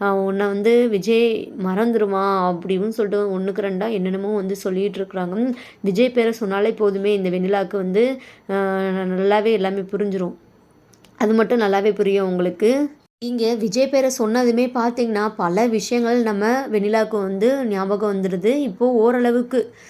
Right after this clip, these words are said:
கொஞ்சம் இன்னுமே பெட்டரா ஆயிட்டாங்கன்னே சொல்லலாம். இப்ப விஜய் எங்க இருக்கிறாரு, நான் விஜயை பார்க்கணும் அப்படின்னு சொல்லிட்டு பார்த்தீங்கன்னா நல்லாவே வந்து பேசுறாங்க. இதை கேட்ட ராகினிக்கு பார்த்தீங்கன்னா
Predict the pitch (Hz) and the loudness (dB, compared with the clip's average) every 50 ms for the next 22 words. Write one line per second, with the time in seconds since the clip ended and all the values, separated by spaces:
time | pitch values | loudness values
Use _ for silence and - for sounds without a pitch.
0 | - - _ - 226 220 220 196 214 220 240 240 220 208 226 247 247 247 254 233 | -20 -16 _ 0 0 2 4 4 4 2 2 2 0 0 0 2 2 2 2 2
1 | 214 208 190 180 - 220 233 220 208 202 185 202 196 196 196 208 220 220 - 214 | 0 0 -2 -2 -2 -2 0 0 0 -2 -2 -2 -4 -2 -2 -4 -4 -2 -4 -4
2 | 190 190 185 190 214 247 285 254 - - - - - - 208 185 208 190 185 262 | -2 -2 -2 -2 -2 -2 -4 -4 -6 -12 -20 -12 -4 -4 -2 0 0 0 0 0
3 | 277 269 240 214 220 220 247 240 233 240 208 202 180 185 214 220 202 185 180 175 | 0 2 0 0 0 0 2 0 0 0 0 0 0 0 -2 -2 -2 -2 -2 0
4 | 196 233 240 233 233 214 196 196 190 - 226 214 214 208 202 190 185 208 185 180 | 2 2 0 0 0 -2 -2 -2 -2 -2 -2 -2 0 -2 -2 -4 -4 -4 -4 -4
5 | 208 196 202 190 185 196 185 185 220 240 226 208 190 190 202 220 220 220 233 226 | -4 -4 -4 -4 -2 -2 -2 -2 0 -2 -2 -2 -2 0 0 0 0 0 0 0
6 | 214 202 220 208 220 208 208 214 208 - 233 214 196 185 180 190 226 254 247 240 | 0 -2 -4 -2 2 2 2 2 0 -2 -4 -4 -4 -2 -2 -2 0 -2 -2 -4
7 | - - - - - - - 190 196 196 190 - 214 226 240 233 - 247 247 254 | -10 -18 -20 -20 -12 -6 -2 0 0 0 0 0 0 0 0 0 -2 -2 0 0
8 | 240 208 180 170 175 202 220 233 220 220 202 220 220 208 180 202 202 220 | 0 -2 -2 -2 -2 -2 0 -2 -2 -2 -4 -4 -6 -6 -6 -4 -4 -4